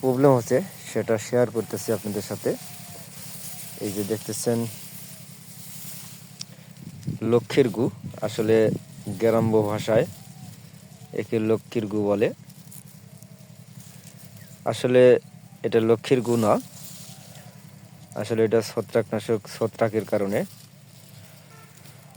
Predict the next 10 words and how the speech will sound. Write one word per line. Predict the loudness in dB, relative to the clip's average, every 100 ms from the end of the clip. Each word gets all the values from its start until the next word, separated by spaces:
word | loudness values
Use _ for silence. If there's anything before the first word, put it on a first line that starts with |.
| -20 -20 -20 -20 -20 -20 -20 -20 -20 -20 -20 -20 -20 -20 -20 -20 -16 -10
ধানগুলো | -6 -2 0 2 2 2
ফেটে | -2 6 8 8 4 -18 -20 -20 -20 -20 -20 -20 -20 -4
পচে | -2 0 2 2
গেছে। | 2 0 -2
পচে | -2 -2 0
যাওয়ার | 2 2 2
পরে | 2 4 2 0 -8 -20 -20 -20 -20 -20 -20 -20 -8
শীতে | -4 0 0
নিউর | 2 2 0 0
পড়ছে। | 0 0 0